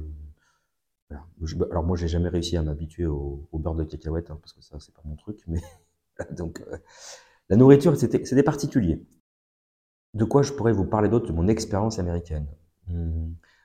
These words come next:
Bon, l'intérêt, l'intérêt de vivre dans une grande ville telle que Dallas ou une autre, hein, c'est que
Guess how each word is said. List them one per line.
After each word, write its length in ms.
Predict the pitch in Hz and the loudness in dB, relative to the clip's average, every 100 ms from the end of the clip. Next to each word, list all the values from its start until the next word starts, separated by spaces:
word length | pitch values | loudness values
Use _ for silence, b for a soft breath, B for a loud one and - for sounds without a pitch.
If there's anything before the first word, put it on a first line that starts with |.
| b | b
Bon, 300 | 92 82 - - | -2 -2 -4 -6
l'intérêt, 440 | 98 98 110 113 | -4 0 2 4
l'intérêt 380 | - 101 101 104 | 2 0 2 2
de 40 | 90 | 2
vivre 160 | 101 | 0
dans 100 | 85 | 0
une 220 | 78 80 | -2 -2
grande 300 | 78 - 92 | -4 -4 -2
ville 320 | 80 98 92 - | -2 -2 -4 -6
telle 180 | 82 | -10
que 80 | - | -8
Dallas 340 | 73 90 90 - | -4 -2 -2 -6
ou 60 | 71 | -4
une 80 | |
autre, 220 | 110 110 92 | -2 -2 -6
hein, 100 | 95 | -12
c'est 160 | - | -14
que 320 | 76 76 76 | -14 -10 -8